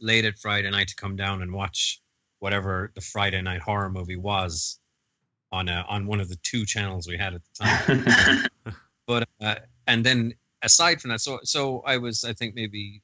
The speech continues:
Speaker 1: eight, nine, ten, I was watching Salem's Lot, The Shining. I was, you know,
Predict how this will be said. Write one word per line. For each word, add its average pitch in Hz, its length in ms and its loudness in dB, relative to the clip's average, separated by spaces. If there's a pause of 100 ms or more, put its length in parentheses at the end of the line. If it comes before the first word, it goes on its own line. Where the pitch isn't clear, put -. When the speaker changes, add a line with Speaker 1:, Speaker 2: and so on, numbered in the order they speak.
(100)
Speaker 1:
eight, 113 200 -2
nine, 107 240 -4
ten, 110 240 -4
I 101 80 -6
was 92 160 -10
watching 95 300 -8
Salem's 98 440 -8
Lot, 92 240 -8
The - 60 -12
Shining. 95 600 -6
I 101 120 -6
was, - 540 -6 (160)
you 104 80 -8
know, 80 180 -10